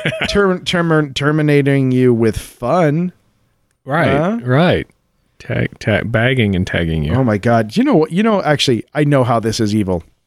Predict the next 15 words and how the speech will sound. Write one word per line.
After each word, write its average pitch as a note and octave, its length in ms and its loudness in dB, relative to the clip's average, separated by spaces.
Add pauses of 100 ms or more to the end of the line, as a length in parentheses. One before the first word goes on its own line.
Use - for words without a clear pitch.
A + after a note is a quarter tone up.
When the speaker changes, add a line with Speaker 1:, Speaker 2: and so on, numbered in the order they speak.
(420)
Speaker 2:
even D3+ 300 0
on B2 140 0
my A#2 180 2
self-centered G#2+ 840 -2
level. F2+ 360 -2 (680)
It's - 200 -6
because B2+ 560 -2 (120)
when A#2+ 300 0
you're A#2+ 180 2
like, A#2 440 0
"Oh C3+ 220 0
no, B2 320 2
I, A#2 320 0
I A2+ 40 0
can't," B2+ 440 -4